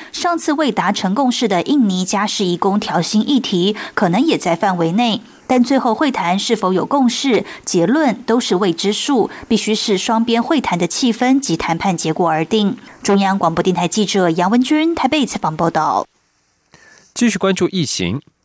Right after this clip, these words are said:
Speaker 2: 中央流行疫情指挥中心宣布，台湾今天新增六例俗称武汉肺炎的二零一九冠状病毒疾病covid nineteen确诊，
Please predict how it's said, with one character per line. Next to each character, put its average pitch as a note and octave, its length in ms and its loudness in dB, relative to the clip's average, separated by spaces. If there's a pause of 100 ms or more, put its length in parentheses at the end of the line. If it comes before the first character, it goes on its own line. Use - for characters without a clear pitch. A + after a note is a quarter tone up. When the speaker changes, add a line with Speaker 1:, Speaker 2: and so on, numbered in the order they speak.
(100)
Speaker 2:
中 B3 180 2
央 B3 120 2
流 F3+ 140 4
行 - 180 -2
疫 G3 100 -2
情 - 160 -2
指 A#2+ 140 -2
挥 A2 140 2
中 B2 160 0
心 C3 180 -2
宣 E3+ 240 0
布， F3+ 300 2
台 A#2 120 -2
湾 C3 160 2
今 C#3 160 0
天 C3+ 200 0
新 D3+ 260 0
增 D3+ 320 0
六 G3 200 2
例 C#3+ 220 2
俗 B2 200 0
称 C#3 160 2
武 G2 120 2
汉 G#2+ 220 0
肺 B2+ 140 2
炎 F#2 120 2
的 G2 140 2
二 C#3 160 0
零 G#2+ 160 2
一 B2+ 100 0
九 D#3+ 200 0
冠 A#2+ 200 0
状 G#2+ 200 0
病 A2 180 0
毒 F#2 140 2
疾 G2 160 -2
病 G2+ 200 0
covid A2+ 320 0
nineteen A#2+ 380 0
确 - 260 0
诊， D2 300 -2